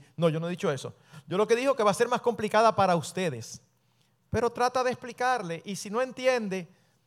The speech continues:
es una pena que no entienda. Vuelvo y digo, dale una sobredosis de amor, pero no como ella lo quiere, llevándola a la casa. No, tratando de minimizar las excusas,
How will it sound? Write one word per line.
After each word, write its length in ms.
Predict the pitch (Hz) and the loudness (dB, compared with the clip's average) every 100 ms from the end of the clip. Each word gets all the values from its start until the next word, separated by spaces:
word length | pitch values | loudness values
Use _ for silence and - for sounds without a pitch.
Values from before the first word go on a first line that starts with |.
| _ _ _ _ _ _ _ | _ _ _ _ _ _ _
es 120 | 180 | -8
una 220 | 226 247 | -2 -2
pena 260 | 240 226 214 | 0 0 -2
que 120 | 202 | -6
no 60 | 214 | -8
entienda. 520 | 208 196 170 165 175 _ _ _ _ _ _ _ _ _ _ _ | -8 -6 -6 -6 -10 _ _ _ _ _ _ _ _ _ _ _
Vuelvo 260 | 156 185 214 | -8 -6 -2
y 40 | |
digo, 280 | 190 160 170 170 | -2 -2 -4 -4
dale 320 | 151 220 277 | 4 6 6
una 140 | 277 | 0
sobredosis 540 | - 233 220 226 226 233 | 2 4 6 6 4 2
de 100 | 220 | 4
amor, 420 | 208 247 277 - - _ _ _ _ _ _ - | 6 8 6 2 -16 _ _ _ _ _ _ -8
pero 180 | 170 | -4
no 200 | 175 208 | -2 -2
como 200 | 220 196 | -4 -4
ella 120 | 190 180 | -2 -2
lo 100 | 170 | -4
quiere, 400 | 139 120 110 - _ - | -6 -8 -10 -18 _ -10
llevándola 420 | 131 147 156 165 | -4 -2 0 0
a 40 | 160 | 0
la 100 | 143 | 0
casa. 400 | 123 117 117 - _ - | -4 -8 -12 -16 _ -4
No, 280 | 139 135 - _ _ _ _ _ | -2 -4 -10 _ _ _ _ _
tratando 420 | 160 160 180 208 | -2 2 2 2
de 240 | 190 185 - | 2 0 0
minimizar 680 | 170 180 180 175 - 185 170 | -4 -2 -2 -4 -4 -4 -2
las 200 | 147 - | -6 -10
excusas, 580 | 131 - 113 113 107 | -16 -16 -18 -18 -20